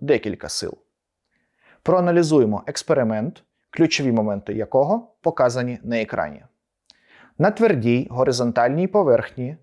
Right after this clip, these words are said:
розмістимо нелегко рухомий візок і будемо тягнути його за допомогою вантажу,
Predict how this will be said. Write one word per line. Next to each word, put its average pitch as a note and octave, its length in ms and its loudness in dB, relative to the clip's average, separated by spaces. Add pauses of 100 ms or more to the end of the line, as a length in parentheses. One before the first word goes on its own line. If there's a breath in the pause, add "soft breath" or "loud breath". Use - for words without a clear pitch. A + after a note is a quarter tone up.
(100)
розмістимо C#3 880 -2
нелегко D3 460 0
рухомий C3 580 -2
візок D3+ 480 -2 (500)
і D3 100 2
будемо B2+ 380 2
тягнути C3 500 -2
його D#3 460 0
за A#2+ 140 -2
допомогою A#2 680 -2
вантажу, B2 720 -2